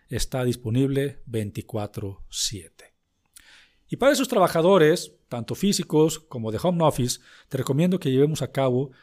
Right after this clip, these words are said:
la celebración de esa plática de concientización, la, el poder llevar a cabo la implementación de las encuestas. Encuesta número uno,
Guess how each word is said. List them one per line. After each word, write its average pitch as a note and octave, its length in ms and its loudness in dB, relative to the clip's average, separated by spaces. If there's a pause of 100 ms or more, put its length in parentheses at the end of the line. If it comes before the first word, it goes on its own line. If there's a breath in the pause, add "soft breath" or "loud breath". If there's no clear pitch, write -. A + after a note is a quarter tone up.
(160 soft breath)
la B2+ 260 -2
celebración A#2+ 840 -4
de A#2+ 240 0
esa C#3 240 -2
plática A#2+ 360 -6
de A2 80 -6
concientización, A2+ 920 -4 (400 soft breath)
la, D#3 500 0 (1200)
el B2+ 180 -6
poder C3 360 0
llevar B2+ 220 0
a B2+ 80 -4
cabo B2+ 240 -2
la B2+ 100 0
implementación A#2 500 -6
de A#2+ 80 -6
las A2 180 -4
encuestas. D#3+ 560 -2
Encuesta F#3 340 -2
número C3+ 240 2
uno, C4 400 2